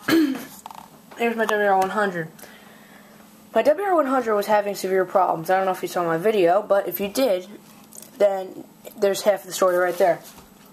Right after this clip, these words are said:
So I emailed Midland, asking them if they could send me a replacement W R one hundred. Instead, they sent me this W R one twenty and four more of these W R one twenties.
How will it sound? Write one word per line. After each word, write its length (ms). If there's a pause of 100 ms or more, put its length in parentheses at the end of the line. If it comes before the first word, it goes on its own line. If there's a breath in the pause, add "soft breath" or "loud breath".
(300)
So 160
I 60
emailed 360
Midland, 460
asking 320
them 100
if 120
they 100
could 140
send 180
me 60
a 80
replacement 500
W 240
R 80
one 120
hundred. 420 (400)
Instead, 280
they 100
sent 220
me 300 (380 loud breath)
this 400
W 260
R 360 (220)
one 220
twenty 420 (800)
and 260 (320)
four 540 (220)
more 360
of 140
these 160
W 240
R 80
one 100
twenties. 400